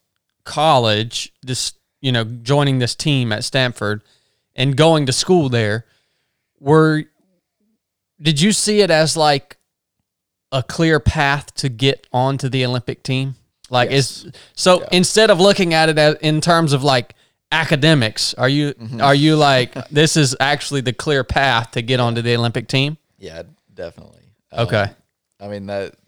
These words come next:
Speaker 2: my coach was, uh, he had an alternate on the Olympic team in twenty sixteen,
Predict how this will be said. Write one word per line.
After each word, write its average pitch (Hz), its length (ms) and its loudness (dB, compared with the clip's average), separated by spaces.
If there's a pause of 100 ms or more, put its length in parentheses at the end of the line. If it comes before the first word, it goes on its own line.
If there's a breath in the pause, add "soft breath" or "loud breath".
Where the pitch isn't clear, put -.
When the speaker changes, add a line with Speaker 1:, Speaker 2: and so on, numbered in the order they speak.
(140)
Speaker 2:
my 95 160 -20
coach - 720 -16
was, 90 720 -16 (200)
uh, 67 240 -18 (260)
he 92 80 -20
had 92 120 -12
an 90 100 -16
alternate 87 580 -16 (640 soft breath)
on 87 240 -20
the 78 360 -16
Olympic 90 360 -20
team 87 220 -20
in 82 80 -20
twenty 82 260 -20
sixteen, - 760 -18